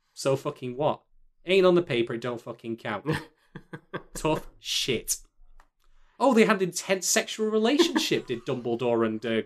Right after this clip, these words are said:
Speaker 1: Grindelwald, whoever his
Speaker 2: Grindelwald,
Speaker 1: fucking,
Speaker 2: yeah,
Speaker 1: uh,
Speaker 2: it is Grindelwald.
Speaker 1: uh, and I, and I'm like, "Oh, that's great. Are you writing fan fiction for your own works now? Maybe you should put that there in the first place rather than hopping on the bandwagon of whatever's, you know, currently, you know, socially acceptable."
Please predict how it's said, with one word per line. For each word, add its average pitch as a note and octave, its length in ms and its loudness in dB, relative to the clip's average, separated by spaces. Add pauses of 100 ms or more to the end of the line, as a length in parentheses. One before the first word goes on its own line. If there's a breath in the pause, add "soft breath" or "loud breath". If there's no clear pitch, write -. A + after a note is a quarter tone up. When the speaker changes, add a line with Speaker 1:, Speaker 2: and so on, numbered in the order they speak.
(120)
Speaker 1:
Grindelwald, A#2 540 -2
whoever C3+ 140 6
his - 40 2 (160)
Speaker 2:
Grindelwald, E3 240 0
Speaker 1:
fucking, G3+ 80 0
Speaker 2:
yeah, G3+ 180 6
Speaker 1:
uh, - 20 -2
Speaker 2:
it E3 180 -8
is D#3 160 -8
Grindelwald. D#3+ 400 0
Speaker 1:
uh, - 40 -2
and F3+ 100 2
I, - 20 4
and - 460 -4
I'm A3 100 4
like, G#3 240 6
"Oh, D#4+ 400 4 (140)
that's - 220 -2
great. A3+ 340 2
Are D#3+ 40 0
you F#3+ 180 2
writing G3+ 400 2
fan A#3+ 420 -2
fiction - 420 -2
for D#3 100 -12
your C#3+ 140 2
own D3 220 2
works G3 320 2
now? A#2 100 -2
Maybe C3+ 220 0
you - 20 -2
should - 180 0
put D#3+ 200 -4
that D3+ 180 0
there D3+ 140 0
in C#3 80 0
the C3+ 80 -6
first E3 340 -2
place A2+ 240 -4
rather B2+ 260 0
than A#2+ 140 -8
hopping C3+ 320 -6
on B2 140 -4
the A#2 80 -6
bandwagon A#2 680 -2
of G#2+ 100 -8
whatever's, A#2+ 480 -6
you A#2 60 -10
know, A2+ 140 -2
currently, A#2 520 -4 (380 soft breath)
you A#2 100 -8
know, G#2+ 200 0 (560)
socially C3+ 480 0
acceptable." A2 760 -4